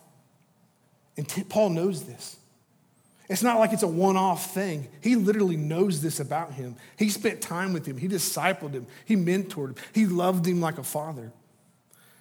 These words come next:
And so when they departed, you know, a lot of people say, "Well, they departed and that's why they had tears." I just don't see that in the text. I literally, this man literally spent time with him. You had one of the most influential people in the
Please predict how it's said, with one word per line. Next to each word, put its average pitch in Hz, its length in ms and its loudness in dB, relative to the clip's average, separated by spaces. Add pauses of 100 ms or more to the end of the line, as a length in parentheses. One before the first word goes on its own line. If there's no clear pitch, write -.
(640)
And 165 100 -2
so 233 120 4
when 220 160 6
they 269 140 6
departed, 220 640 4
you 208 60 2
know, 208 100 6
a 196 40 6
lot 226 160 4
of 226 80 0
people 220 180 0
say, 202 320 2
"Well, 208 320 4
they 214 200 0
departed 226 560 2
and 180 120 0
that's 190 180 -2
why 208 140 0
they 185 120 0
had 185 200 -2
tears." 202 220 -2
I 185 120 -8
just 226 180 -6
don't 247 160 -4
see 226 180 -4
that 220 120 -2
in 185 60 -8
the 170 80 -6
text. 220 380 -8 (240)
I 185 80 4
literally, 220 440 2 (440)
this 196 200 2
man 214 380 4
literally 214 480 6
spent - 480 -2
time 208 320 -2
with 180 160 2
him. 165 160 0
You 196 80 2
had 202 220 0
one 220 160 2
of 208 40 2
the 226 160 6
most 220 480 4
influential 226 720 0
people 208 380 -2
in 180 160 0
the 170 100 0